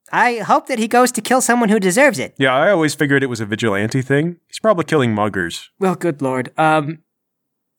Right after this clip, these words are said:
Speaker 3: I was hoping that I could get us all disguises, you know, just something to get us, because people are going to recognize you.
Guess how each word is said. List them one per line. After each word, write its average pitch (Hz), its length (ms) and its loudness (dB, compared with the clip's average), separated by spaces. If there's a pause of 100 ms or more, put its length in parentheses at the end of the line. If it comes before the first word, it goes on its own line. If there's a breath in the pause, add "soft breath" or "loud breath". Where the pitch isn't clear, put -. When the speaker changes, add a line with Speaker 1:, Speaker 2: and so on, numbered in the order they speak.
Speaker 3:
I 214 140 0
was 262 180 -4
hoping 262 360 -2
that 196 100 0
I 170 100 2
could 160 160 -8
get 170 120 0
us 156 120 -2
all 139 240 4
disguises, 143 1000 -4
you 143 160 0
know, 143 140 0
just 160 260 -4
something 151 500 -4
to 156 80 -4
get 151 140 -2
us, 156 120 -4
because 156 240 -2
people 180 320 -2
are 175 40 0
going 160 260 2
to 139 80 -4
recognize 127 680 -8
you. 101 200 -12